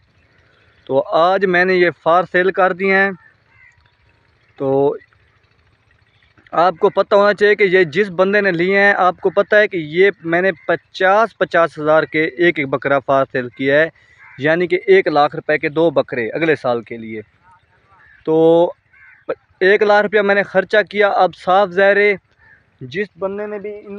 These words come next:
पर मेहनत करनी है, जब मेहनत वो करेगा तो तब भी उसको ये एक एक बकरा उसका एक लाख पचास हज़ार का फार सेल होगा। तो डेढ़ लाख रुपए के समय चा इनकी एक लाख रुपए के समय चा इसलिए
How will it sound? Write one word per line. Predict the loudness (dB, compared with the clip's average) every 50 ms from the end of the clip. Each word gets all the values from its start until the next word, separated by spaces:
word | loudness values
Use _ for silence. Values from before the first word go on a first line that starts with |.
| -16 -8
पर | -6 -6 -4 -4
मेहनत | -8 -12 -12 -8 -6 -6 -6 -4
करनी | -2 -2 0 0 0 -2 -2 0
है, | 2 0 2
जब | 2 0 -2
मेहनत | -2 -2 -4 -2 -2 -2 0 0 2
वो | 2 0 2
करेगा | 2 0 0 2 2 2 0
तो | 0
तब | -2 -2 0 0 0 0
भी | -2 -6
उसको | -6 -2 2 4 4 4 4 0 _ _ _ _ _ _ _ _ -4
ये | 0 0 0 2 2 4
एक | 4 4 4 2
एक | -2 -2 -2
बकरा | -4 -2 0 0 0 0
उसका | 0 _ -2 2 2 4 2 2 _ _ _ _ -4 0
एक | 0 0 2
लाख | 0 -2 -2 -2 -6
पचास | -6 -2 0 0 0 2 2
हज़ार | 2 0 0 0
का | 0 -2 -2
फार | -2 _ _ 0 0 0 0 0
सेल | 0 -2 -2 -2
होगा। | -2 -4 0 0 0 0 0 -4 _ _ _ _ _ _ _ _ _ _ _ _ _ _ _ _ _ -2
तो | 0 0 0 0
डेढ़ | 0 0 0 2 2 2
लाख | 2 2 0 0
रुपए | -2 0 0 0 0
के | 0 -4
समय | -6 -4 -2 -2 -2
चा | 0 0 0 0 -2 -8 -20 _ _ _ _ _ _ _ _ -6
इनकी | -6 -6 -6 -6 -6 -2 2 2
एक | 4 4 4
लाख | 2 2 0 0
रुपए | -4 0 2 2 2 2
के | 0 -4
समय | -4 -4 -4 -4 -4
चा | 0 0 2 2 2 0 -2 _ _ _ _ _ -18
इसलिए | -18 -16 -14 -10 -4 0 2 2 2 2 0